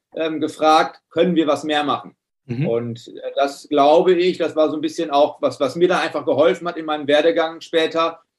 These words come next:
Speaker 1: äh, nicht alles vorgesetzt zu bekommen, „Du musst, du musst, du musst“,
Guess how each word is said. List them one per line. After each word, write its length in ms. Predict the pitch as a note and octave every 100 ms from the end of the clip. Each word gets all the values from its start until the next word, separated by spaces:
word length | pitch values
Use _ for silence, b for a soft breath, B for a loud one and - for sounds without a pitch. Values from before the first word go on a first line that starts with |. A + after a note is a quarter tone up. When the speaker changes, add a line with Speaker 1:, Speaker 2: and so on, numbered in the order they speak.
| _ -
Speaker 1:
äh, 120 | D3+
nicht 220 | F#3 C#3
alles 260 | D#3+ D#3 -
vorgesetzt 540 | E3+ F3+ F3+ F#3+ -
zu 80 | F3
bekommen, 600 | F3+ F#3+ F#3 G#3 A3+ F3+ -
„Du 80 | D3
musst, 320 | F3+ G3+ F3
du 60 |
musst, 260 | D#3+ D#3 D#3
du 80 | D3+
musst“, 380 | E3 G#3 -